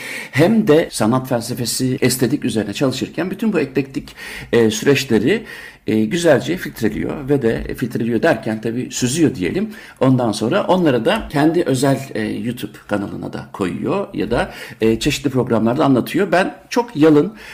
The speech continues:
anlattığını ve de çok özendirici olduğunu bulduğum için dedim ki, "Pelin Dilara Çolak'a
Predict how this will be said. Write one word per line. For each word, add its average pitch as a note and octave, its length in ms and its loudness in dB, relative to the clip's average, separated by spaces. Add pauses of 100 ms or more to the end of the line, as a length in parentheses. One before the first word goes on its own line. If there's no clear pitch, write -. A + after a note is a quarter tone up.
(180)
anlattığını A#2 680 2
ve E3 100 0
de E3+ 60 0
çok - 200 -6
özendirici D3 720 4
olduğunu G2+ 520 2
bulduğum D#3 360 6
için F3 300 0
dedim E3+ 240 2
ki, C3 320 -2
"Pelin A2+ 360 0
Dilara G2 460 0
Çolak'a A2+ 500 0